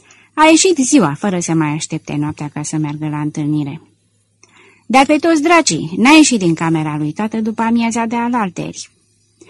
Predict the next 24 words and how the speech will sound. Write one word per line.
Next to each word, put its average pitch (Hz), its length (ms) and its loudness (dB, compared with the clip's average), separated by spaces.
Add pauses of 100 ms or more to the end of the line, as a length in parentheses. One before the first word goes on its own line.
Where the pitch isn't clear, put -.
(240)
„Ar 311 140 6
fi 320 180 -2
un 302 80 10
mijloc 302 280 6
să 269 140 -4
vă 240 120 -2
lămuriți. 202 680 -4
Fugiți 302 400 2
în 311 140 8
port, 151 260 -4
domnule 160 400 -4
Froberval, 160 720 -6 (320)
și - 160 0
căutați 302 380 0
pe 254 100 0
cineva 208 480 -2
care 254 160 -4
a 226 100 -4
fost 247 200 -6
de 202 160 -6
gard 214 220 -8
alaltăieri 170 680 -8
după 160 200 -6
amiază. 151 520 -4